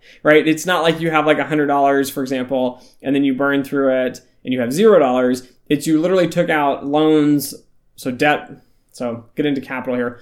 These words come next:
Not the investment piece, but the debt piece. Uh, you took on more debt or you have more liabilities on top of it than you're actually worth.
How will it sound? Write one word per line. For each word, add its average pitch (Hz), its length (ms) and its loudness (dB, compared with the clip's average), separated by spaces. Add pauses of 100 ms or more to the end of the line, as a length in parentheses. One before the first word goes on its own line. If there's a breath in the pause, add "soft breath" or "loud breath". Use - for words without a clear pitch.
(160 soft breath)
Not 156 180 0
the 180 60 -2
investment 156 380 0
piece, 143 220 0
but 135 220 -4
the 127 80 -4
debt 143 340 -4
piece. 127 420 -4 (180 soft breath)
Uh, - 120 -12
you 151 140 -2
took 175 180 -4
on 160 180 2
more 156 260 2
debt 147 280 0
or 143 100 -2
you 139 140 0
have 139 240 -4
more 143 140 -4
liabilities 131 640 -2
on 131 180 -8
top 135 280 -10
of 135 100 -6
it 127 280 -6 (120)
than 127 240 -4
you're 123 120 -4
actually 113 340 -12
worth. 82 360 -14